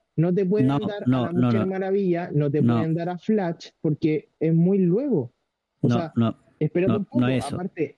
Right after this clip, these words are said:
Speaker 1: estas son las primeras diez películas de la
Speaker 2: No,
Speaker 1: primera etapa.
Speaker 2: paupérrimo,
Speaker 1: La primera
Speaker 2: paup-, es que
Speaker 1: etapa
Speaker 2: ni
Speaker 1: se
Speaker 2: siquiera
Speaker 1: consiste
Speaker 2: lo que
Speaker 1: en
Speaker 2: pasa es
Speaker 1: diez,
Speaker 2: que
Speaker 1: en veinte proyectos.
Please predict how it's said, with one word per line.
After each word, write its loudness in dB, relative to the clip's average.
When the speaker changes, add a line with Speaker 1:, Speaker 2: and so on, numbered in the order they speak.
Speaker 1:
estas -2
son 0
las -2
primeras 0
diez 0
películas 0
de 2
la -2
Speaker 2:
No, 0
Speaker 1:
primera 0
etapa. -8
Speaker 2:
paupérrimo, -2
Speaker 1:
La -2
primera -2
Speaker 2:
paup-, -2
es -8
que -2
Speaker 1:
etapa -2
Speaker 2:
ni 0
Speaker 1:
se -6
Speaker 2:
siquiera -2
Speaker 1:
consiste -6
Speaker 2:
lo 0
que -2
Speaker 1:
en -2
Speaker 2:
pasa -2
es -2
Speaker 1:
diez, -2
Speaker 2:
que 2
Speaker 1:
en -2
veinte -4
proyectos. -2